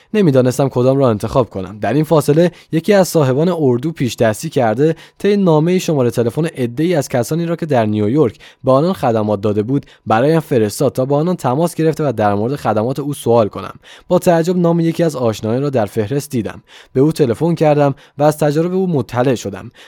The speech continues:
بعد به آن اردو خبر دادم. دیگران قصد فروش خدماتشان را به من داشتند، ولی او کاری کرد که من به خواست خود به سوی او بروم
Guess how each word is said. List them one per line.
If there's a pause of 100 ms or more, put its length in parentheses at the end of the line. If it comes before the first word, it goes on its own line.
(120)
بعد
به
آن
اردو
خبر
دادم. (420)
دیگران
قصد
فروش
خدماتشان
را
به
من
داشتند، (220)
ولی
او
کاری
کرد
که
من
به
خواست
خود (220)
به
سوی
او
بروم